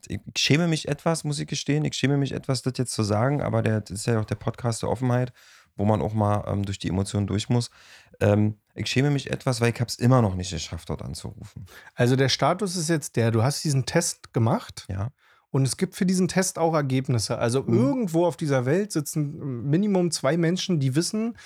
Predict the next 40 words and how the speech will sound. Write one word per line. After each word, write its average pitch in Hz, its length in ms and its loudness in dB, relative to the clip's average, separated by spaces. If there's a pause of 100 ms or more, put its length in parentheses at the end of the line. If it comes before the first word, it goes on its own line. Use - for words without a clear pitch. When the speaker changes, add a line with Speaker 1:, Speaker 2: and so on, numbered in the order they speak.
Speaker 1:
Was 110 140 2
los 95 140 4
Speaker 2:
ob 143 100 6
Speaker 1:
ist. 95 100 -2
Speaker 2:
du 156 260 2
A 131 140 2
D 135 160 2
H 127 140 0
S - 380 -2 (460)
positiv 185 600 -2
bist 190 240 0
oder 165 160 2
nicht. 120 320 0 (260)
Speaker 1:
Ja. 92 180 -4 (240)
Speaker 2:
So. 107 280 -4 (340)
Speaker 1:
Oder 98 240 4
im 92 120 2
Spektrum 85 500 0
oder 85 140 4
irgendwie 98 360 2
so. 127 80 4
Speaker 2:
Neurodivergent. 123 840 2 (140)
So. 123 120 2
Speaker 1:
Genau. 92 300 4 (400)
Speaker 2:
Und, 123 500 0
ähm, 117 440 0 (420)
aber 123 180 4
der, 156 300 2
der 180 140 2
das 143 200 -2
nicht 185 240 -2
weiß, 214 400 -4 (720)
das 147 120 -2
bist - 320 -4
du. 117 200 2 (220)
Weil 131 180 4
du 170 200 0
Speaker 1:
<laughs> - 0 -
Speaker 2:
vergessen 190 520 2
hast - 480 -4